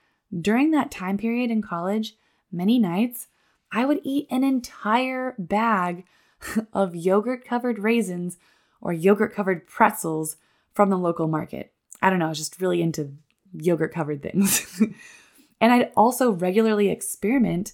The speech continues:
with super sweet recipes. One night, I had made bread pudding with carnation vanilla creamer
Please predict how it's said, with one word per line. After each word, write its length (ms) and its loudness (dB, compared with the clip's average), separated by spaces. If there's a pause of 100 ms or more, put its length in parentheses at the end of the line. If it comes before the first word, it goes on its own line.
(380)
with 200 -4
super 640 0
sweet 460 -2
recipes. 800 -6 (640)
One 240 6
night, 340 4
I 120 0
had 120 -2
made 380 -4
bread 320 -4
pudding 540 -2 (420)
with 320 0
carnation 1200 4
vanilla 800 2
creamer 760 0